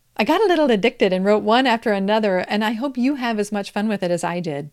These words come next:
This is a little taste of some of the exercises we are gonna play with in the art and craft of writing.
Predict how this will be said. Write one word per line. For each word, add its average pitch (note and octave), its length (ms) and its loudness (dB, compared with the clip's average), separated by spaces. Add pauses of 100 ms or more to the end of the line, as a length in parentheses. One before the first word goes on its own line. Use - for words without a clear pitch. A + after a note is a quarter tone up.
This F#4+ 180 0
is G4+ 120 0
a F#4+ 40 2
little D4+ 220 -2
taste G3 480 -6
of F#3 80 -8
some A#3 240 -4
of C4+ 60 -2
the - 120 -4
exercises G3 600 -6
we G#3+ 140 0
are G#3+ 80 -2
gonna F#3+ 160 -4
play F#3+ 280 -6
with - 260 -8
in G3+ 180 -4
the G3+ 160 -4
art A#3 240 -4
and G#3+ 120 -4
craft F#3+ 360 -6
of F3 140 -6
writing. D#3 360 -6